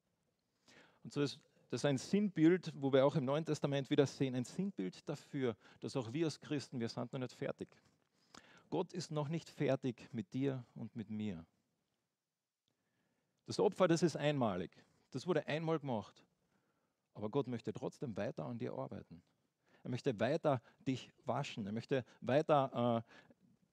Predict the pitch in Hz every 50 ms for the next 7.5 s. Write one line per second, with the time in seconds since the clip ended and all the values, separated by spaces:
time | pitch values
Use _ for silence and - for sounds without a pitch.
0 | _ _ _ _ - 120 110 113 113 107 107 120 - _ - 123 127 131 131 -
1 | - - 147 151 143 135 - 135 131 120 120 127 120 - - - - - - 123
2 | 120 117 110 110 113 - - - - - - - 131 139 156 165 156 147 135 113
3 | - 131 143 151 156 147 - 147 131 127 123 113 135 127 - - - - - 123
4 | 135 147 143 - 131 123 117 110 - 110 98 90 87 - _ _ _ _ _ _
5 | _ _ _ _ _ _ _ _ _ _ _ _ _ _ - 101 104 110 127 127
6 | - - - 135 120 117 107 104 - _ _ - 117 110 - - - 120 107 107
7 | 92 110 107 104 104 101 95 - - -